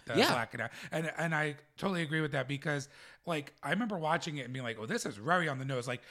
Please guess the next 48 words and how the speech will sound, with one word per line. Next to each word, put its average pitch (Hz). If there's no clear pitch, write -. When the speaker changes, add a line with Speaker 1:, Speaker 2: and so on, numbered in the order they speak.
Speaker 1:
like, 147
when 151
they, 139
they 143
track 143
him 143
to 139
his 131
house 131
and 127
they're, 127
like, 131
pulling 202
him 180
out 165
the 151
house 165
and 127
have 190
them 196
on 180
their 170
knees, 165
and 160
I'm 165
like, 151
"This 175
is," 202
I 143
was 185
like, 117
I -
was 110
like, 101
"Oh, 147
wow," 123
'cause 139
this 196
happens. 107
Like, 139
Speaker 2:
Yeah. 226
Speaker 1:
you 165
know, 160
this, 160
it's 156
very 165
much 170
like 160